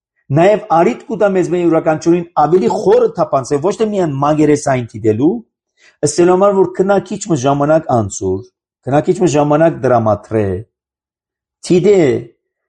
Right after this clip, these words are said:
թե ինչպես կաշխատին <clears throat> ամառը, մրջյունները, որպեսզի ծմերը իրենց ամփարած բաշարը իբրև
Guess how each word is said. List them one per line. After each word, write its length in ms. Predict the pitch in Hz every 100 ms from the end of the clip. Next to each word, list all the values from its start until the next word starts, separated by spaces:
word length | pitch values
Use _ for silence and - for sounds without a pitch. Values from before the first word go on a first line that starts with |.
| _ _
թե 120 | 185
ինչպես 460 | 180 180 - 214 214
կաշխատին 800 | - 165 160 - 160 147 156 123 110 - -
<clears throat> 440 | - - 220 135 - _ _ _ _ _ _ _ _ _ _
ամառը, 460 | 139 143 151 143 104 104
մրջյունները, 680 | - 120 - 113 107 98 85 95 - _ _ _ _ _ -
որպեսզի 420 | 113 127 165 165 165
ծմերը 580 | - - 151 170 190 147
իրենց 320 | 127 147 147 -
ամփարած 640 | 139 135 - 151 160 123
բաշարը 640 | 101 127 123 - 151 120 92 98 117 _ _ _ _ _ _ _ _ _ _ _ _ 131
իբրև 380 | 104 151 156